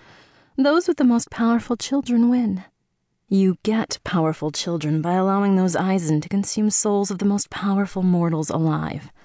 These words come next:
It's fairly simple. Like I said,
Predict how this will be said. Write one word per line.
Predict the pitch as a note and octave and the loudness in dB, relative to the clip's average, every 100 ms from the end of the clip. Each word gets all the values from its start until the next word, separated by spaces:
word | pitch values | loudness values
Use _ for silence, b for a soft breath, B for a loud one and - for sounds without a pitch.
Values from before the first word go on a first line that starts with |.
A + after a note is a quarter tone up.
| b b b b | b b b b
It's | F#3+ G#3 - | -2 -2 -2
fairly | - E3 D3+ - | 0 2 2 0
simple. | - D3 - - F3 b b b b b | -2 -4 -4 -6 -6 b b b b b
Like | C4 C4+ C4+ | 0 2 2
I | B3 | -2
said, | - B3 F#3 - | -2 -4 -4 -8